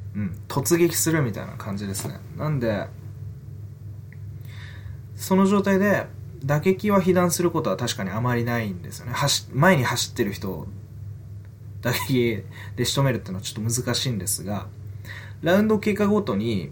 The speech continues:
あの、えー、ディフェンスが甘くなってですね、そんなテイクダウンなんて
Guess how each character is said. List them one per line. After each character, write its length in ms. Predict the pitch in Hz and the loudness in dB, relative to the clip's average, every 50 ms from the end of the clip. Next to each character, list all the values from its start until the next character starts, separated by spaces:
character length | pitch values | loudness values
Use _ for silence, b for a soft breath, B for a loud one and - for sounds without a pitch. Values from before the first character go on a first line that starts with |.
| - - | -6 -4
あ 160 | 117 113 107 | -2 0 0
の、 420 | 107 107 104 101 98 95 95 90 - - - - - - - - - - - - - - - - - - - - - - - - - - - - - - | 0 0 0 0 0 0 -2 -4 -6 -8 -12 -14 -14 -14 -14 -14 -14 -14 -14 -14 -12 -12 -12 -12 -12 -12 -14 -12 -12 -10 -12 -12 -12 -12 -12 -12 -10 -4
え 340 | - 135 123 117 113 110 110 | -2 0 0 2 0 0 0
ー、 40 | 107 | 0
デ 80 | 120 131 | 2 2
ィ 20 | |
フ 60 | 131 | 4
ェ 40 | 135 | 4
ン 40 | 123 | 2
ス 100 | 127 123 | 2 2
が 240 | 120 117 110 - - - - - - - - - - - | 2 2 0 -2 -6 -12 -16 -16 -16 -16 -16 -16 -8 -4
甘 200 | - 131 120 117 | -2 0 0 2
く 80 | 123 | 2
な 100 | 123 117 | 2 0
っ 40 | 113 | 0
て 100 | - 98 | -2 -4
で 80 | - - | -6 -6
す 120 | - - | -6 -6
ね、 80 | 95 90 | -6 -6
そ 180 | - - 156 160 | -4 -2 0 2
ん 60 | 170 | 4
な 340 | 170 170 165 160 151 143 - - | 6 8 8 8 6 4 2 0
テ 80 | 170 | 2
イ 40 | 160 | 4
ク 80 | 170 170 | 4 6
ダ 100 | 180 - | 6 4
ウ 20 | |
ン 40 | 143 | 4
な 80 | 120 | 2
ん 40 | 107 | 0
て 180 | 104 104 98 | -2 -4 -6